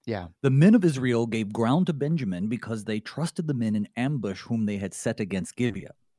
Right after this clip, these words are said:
Speaker 2: Then the men in the ambush
Speaker 1: Mm.
Speaker 2: hurried and rushed against Gibeah." The men in ambush moved out and struck all the city with the edge of the sword.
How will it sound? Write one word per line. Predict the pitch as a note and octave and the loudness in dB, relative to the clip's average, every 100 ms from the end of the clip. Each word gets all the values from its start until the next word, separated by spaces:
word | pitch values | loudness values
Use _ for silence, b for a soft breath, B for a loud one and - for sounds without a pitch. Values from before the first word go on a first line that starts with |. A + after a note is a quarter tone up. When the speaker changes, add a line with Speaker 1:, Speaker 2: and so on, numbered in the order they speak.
| _ A#2 | _ -6
Speaker 2:
Then | A2+ | -4
the | |
men | A2+ B2 F3+ | 0 2 2
in | F#3+ | 2
the | G3 | 0
ambush | A#2 G#2+ G2 G#2 F#2 | -2 -2 -2 -4 -6
Speaker 1:
Mm. | F2 | -4
Speaker 2:
hurried | C#3+ B2 F#2 | 0 0 -2
and | E2+ D#2 | -6 -6
rushed | G#2 A2+ - | -6 -6 -4
against | G#2 F#2+ - | -4 -4 -4
Gibeah." | F#2+ E2+ D#2 - _ _ _ _ - | -8 -6 -10 -14 _ _ _ _ 0
The | |
men | B2 C3 | 4 4
in | A#2+ | 4
ambush | B2 A2+ F#2+ - | 2 2 0 -2
moved | G#2 B2 G2 | 0 2 2
out | G#2+ G#2 | 0 0
and | F2+ | -4
struck | - - A2 A#2+ | -6 -4 -2 2
all | C#3 D#3 | 4 2
the | D#3 | 0
city | - A#2+ A2 | -2 -2 -2
with | G2 | -2
the | G#2+ | -2
edge | G#2+ | 0
of | A#2+ | -2
the | G#2+ | -6
sword. | - F#2+ D2+ | -8 -8 -8